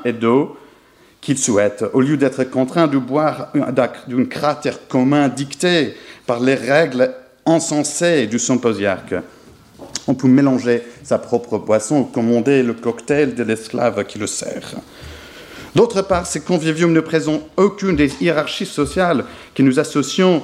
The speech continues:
au convivium romain. Ils se tiennent non pas dans un triclinium, avec son architecture différenciée du pouvoir, mais ante larem, devant le lard de la maison,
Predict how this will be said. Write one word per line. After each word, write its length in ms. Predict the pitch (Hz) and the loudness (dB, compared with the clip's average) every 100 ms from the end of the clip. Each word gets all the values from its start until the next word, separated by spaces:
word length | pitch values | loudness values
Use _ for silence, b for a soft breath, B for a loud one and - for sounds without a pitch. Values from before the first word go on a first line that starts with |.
| - - | -4 -2
au 100 | 143 | -2
convivium 520 | 151 131 131 117 101 | 0 0 2 2 2
romain. 280 | 107 98 110 | 0 0 -2
Ils 60 | |
se 120 | 117 | -2
tiennent 220 | 147 170 156 | 0 2 2
non 120 | 151 | 2
pas 180 | 190 170 | 2 2
dans 280 | 156 - | 0 0
un 120 | 131 123 | -2 -2
triclinium, 880 | - 156 156 - 127 151 233 120 113 B B B B | -6 -6 -4 0 2 4 4 2 0 B B B B
avec 200 | 135 143 | -4 -2
son 180 | 135 131 | 0 0
architecture 880 | - 151 143 143 - - 170 143 117 | 0 -6 -4 -6 -6 -8 -6 -2 -2
différenciée 440 | 135 135 131 139 | -2 -2 -2 -2
du 80 | 117 | -4
pouvoir, 460 | 131 120 151 170 139 | -2 0 2 0 0
mais 200 | 131 147 | -2 0
ante 500 | 170 175 175 160 151 151 | 0 0 0 0 0 -2
larem, 540 | 123 123 120 92 85 | 0 2 0 -6 -6
devant 220 | 107 113 113 | -4 -2 2
le 140 | 117 | 2
lard 380 | 113 123 110 90 | 2 0 0 -6
de 80 | 98 | -6
la 100 | 101 | -4
maison, 380 | 98 101 117 | -4 -4 -4